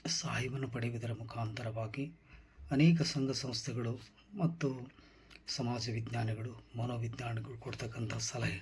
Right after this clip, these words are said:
ಮಾರ್ಗದರ್ಶನಗಳನ್ನು ಪಡೆಯುವುದರ ಮುಖಾಂತರ ಆತ್ಮಹತ್ಯೆಯಂಥ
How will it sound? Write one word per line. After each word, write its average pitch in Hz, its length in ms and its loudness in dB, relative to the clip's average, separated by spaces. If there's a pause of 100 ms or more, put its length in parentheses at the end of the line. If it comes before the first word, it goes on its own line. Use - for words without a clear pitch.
(460)
ಮಾರ್ಗದರ್ಶನಗಳನ್ನು 117 880 0
ಪಡೆಯುವುದರ 120 480 -2
ಮುಖಾಂತರ 117 540 -2 (580)
ಆತ್ಮಹತ್ಯೆಯಂಥ 120 760 -4